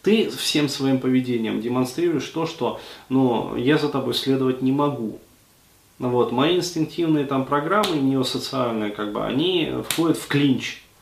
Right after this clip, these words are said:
Я из-за этого испытываю там бешенство, ярость, как бы, и раздражение.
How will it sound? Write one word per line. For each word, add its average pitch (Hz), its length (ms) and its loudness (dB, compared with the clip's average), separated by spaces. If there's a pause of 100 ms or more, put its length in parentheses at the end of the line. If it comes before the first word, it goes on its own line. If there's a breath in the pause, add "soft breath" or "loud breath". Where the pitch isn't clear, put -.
(380 loud breath)
Я 175 500 2
из-за 135 300 0
этого 160 340 2
испытываю 143 600 -2
там 113 220 -2
бешенство, 143 540 0
ярость, 143 560 0
как 123 180 -6
бы, 120 120 0
и 123 40 2
раздражение. 123 840 -2